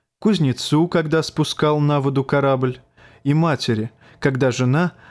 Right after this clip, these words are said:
должна была родить. Зрелище их сожжения вызвало у него дурноту, и не только дым был тому причиной.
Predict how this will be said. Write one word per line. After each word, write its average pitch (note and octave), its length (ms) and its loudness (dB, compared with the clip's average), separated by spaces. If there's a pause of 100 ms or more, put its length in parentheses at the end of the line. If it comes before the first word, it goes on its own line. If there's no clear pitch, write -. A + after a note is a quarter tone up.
(100)
должна B2+ 460 2
была C3+ 280 2
родить. C3 500 -2 (640)
Зрелище C3 680 0
их C#3 300 -2
сожжения B2 920 0 (300)
вызвало D#3+ 640 0
у - 140 -2
него C#3+ 260 2
дурноту, D3+ 680 0 (540)
и D3+ 60 2
не C#3+ 140 2
только G3 400 0
дым E3 500 0
был C3+ 260 0
тому C3 360 0
причиной. B2+ 760 -2